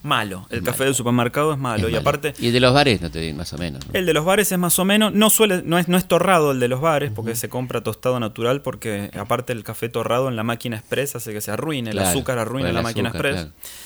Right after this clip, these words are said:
Speaker 1: Pero si uno observa en los
Speaker 2: Ujú.
Speaker 1: supermercados, el, el, el paquete de café torrado cuesta la mitad que el del tostado natural. Pero uno dice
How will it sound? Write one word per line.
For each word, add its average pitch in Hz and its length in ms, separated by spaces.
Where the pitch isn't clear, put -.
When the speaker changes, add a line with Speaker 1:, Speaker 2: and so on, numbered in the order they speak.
Speaker 1:
Pero 135 300
si 135 140
uno 170 100
observa 160 380
en 147 60
los 156 120
Speaker 2:
Ujú. 127 100
Speaker 1:
supermercados, 143 840
el, 110 300
el, 104 420
el 107 160
paquete 151 480
de 120 120
café 120 300
torrado 160 600
cuesta 175 440
la 135 140
mitad 165 560
que 139 80
el 123 100
del 120 160
tostado 139 440
natural. 120 560
Pero 127 240
uno 135 140
dice 123 280